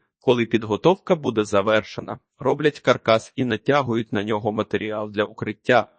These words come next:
Рослина часто вражають шкідники і хвороби. Рожеві кущі покриваються плямами іржі або сірими плямами, якщо їм бракує тепла,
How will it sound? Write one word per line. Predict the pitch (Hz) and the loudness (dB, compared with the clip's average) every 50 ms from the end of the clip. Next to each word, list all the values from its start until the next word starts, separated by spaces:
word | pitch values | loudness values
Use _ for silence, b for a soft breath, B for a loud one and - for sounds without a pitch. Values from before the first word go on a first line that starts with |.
| _ _ - | _ _ -6
Рослина | - 113 110 - - - 202 233 214 175 131 | -4 -4 -4 -4 -4 -4 -2 0 0 -2 -2
часто | - - 120 107 104 - - 104 | 0 2 2 2 2 0 -2 -4
вражають | 101 107 110 104 104 104 101 110 107 107 - | -2 0 -2 -2 0 2 2 2 0 -2 -6
шкідники | - - - 110 101 113 110 104 - 156 160 160 - - | -8 -4 -4 -4 -2 -4 -6 -4 -4 -4 -4 -4 -6 -14
і | |
хвороби. | - - - 110 113 120 123 117 110 92 101 92 | -20 -14 -6 -4 -2 0 0 0 -2 -2 -4 -6
Рожеві | 104 101 - - 113 110 107 104 101 | -6 -8 -6 -4 -4 -2 -2 -4 -6
кущі | - - 110 - - - 160 | -8 -8 -10 -6 -4 -4 -4
покриваються | - - 107 - - 113 101 110 117 139 156 156 - - - | -2 -4 -4 -4 -6 -6 -2 -2 0 -2 -2 -2 -2 -4 -4
плямами | - - 113 117 113 110 104 107 107 110 - | -2 -4 -4 -4 -4 -4 -4 -6 -6 -6 -6
іржі | 127 117 110 131 147 160 - - | -8 -8 -6 -6 -8 -8 -4 -2
або | - - 95 107 104 | -2 -2 0 -2 -4
сірими | - - - 110 107 110 107 107 | -4 -4 -4 -4 -2 -2 -4 -6
плямами, | - - 107 117 131 110 101 101 104 101 104 113 | -6 -4 -2 -2 -2 -2 -2 -4 -6 -6 -8 -8
якщо | 110 - - - - 113 | -10 -10 -8 -6 -4 -4
їм | 113 120 131 139 | -2 -4 -6 -4
бракує | 120 110 107 - - 120 127 120 - | -4 -4 -6 -4 -4 -4 -2 -2 -2
тепла, | - 110 - - 120 110 127 139 | -2 -4 -4 0 0 0 0 0